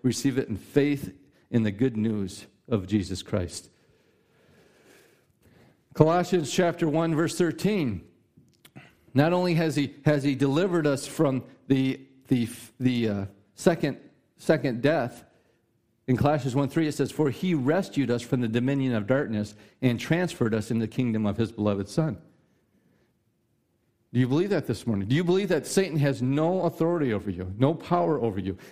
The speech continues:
that you do no longer live in the kingdom of darkness, but you live in the Son, in the,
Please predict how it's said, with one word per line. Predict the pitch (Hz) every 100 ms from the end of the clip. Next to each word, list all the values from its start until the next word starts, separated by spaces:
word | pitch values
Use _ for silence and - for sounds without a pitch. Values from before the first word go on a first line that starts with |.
| -
that | 131
you | 127 175 208
do | 156
no | 151 156
longer | 156 156 147 156 143 - -
live | 120 131 165 135 120 123
in | 139 117
the | 117
kingdom | - 147 131 120
of | 104
darkness, | 123 127 104 82 - - - -
but | 117
you | 151 131
live | 131 147 117
in | 120
the |
Son, | 110 - 143 107 95 - _ _ _
in | - 120
the, | 117